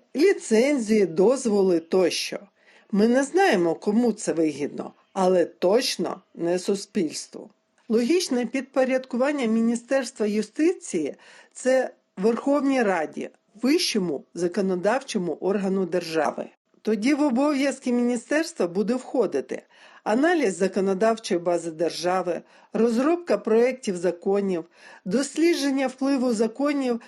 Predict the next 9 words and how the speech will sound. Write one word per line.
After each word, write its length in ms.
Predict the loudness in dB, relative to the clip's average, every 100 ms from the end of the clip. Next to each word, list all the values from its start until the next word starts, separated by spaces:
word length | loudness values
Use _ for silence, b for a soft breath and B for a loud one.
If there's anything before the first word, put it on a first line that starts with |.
| B
через 420 | -2 2 2 0
рік 300 | -2 -2 -6 _ _
три-сім 1080 | -2 0 0 -2 -6 -14 -6 -2 0 -2 -4 _
після 340 | -10 -4 -4
прийняття, 800 | -2 -2 0 -2 -2 -2 -2 -2 -10 _ _ _ _ -6
вироблення 800 | 0 2 2 2 0 0 0 0
рекомендацій 840 | 0 0 0 0 0 0 -2 -6
по 200 | -2 0
удосконаленню. 1000 | 0 0 -4 -2 -2 -2 -2 -4 -8 -10